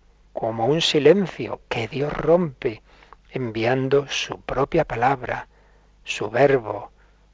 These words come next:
su logos, Jesucristo, que es el verbo de Dios que salió fuera del silencio. Este tiempo de Cristo es el tiempo de la revelación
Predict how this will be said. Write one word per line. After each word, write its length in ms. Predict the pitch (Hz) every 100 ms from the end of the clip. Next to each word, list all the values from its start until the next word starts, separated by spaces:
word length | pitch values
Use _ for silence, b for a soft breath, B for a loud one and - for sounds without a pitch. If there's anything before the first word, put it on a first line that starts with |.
| _
su 260 | - 131
logos, 680 | 107 131 151 117 107 - - _ -
Jesucristo, 1000 | - 123 110 - 175 - - - 101 - b b b b b
que 420 | - 135 131 135 -
es 320 | 127 127 -
el 220 | 113 -
verbo 420 | - 175 185 180
de 140 | 165 151
Dios 360 | 156 165 147
que 140 | - 127
salió 380 | - 113 131
fuera 720 | 131 - - 120 180 226 208 b b b b b -
del 240 | 131 117
silencio. 680 | - 117 104 90 - - - - b b b b
Este 200 | - 131
tiempo 320 | - 131 120
de 160 | 120 117
Cristo 340 | 131 127 -
es 200 | 127 131 b b b
el 80 | -
tiempo 280 | 131 143 156
de 120 | 147
la 100 | 131
revelación 680 | 127 123 117 113 165 196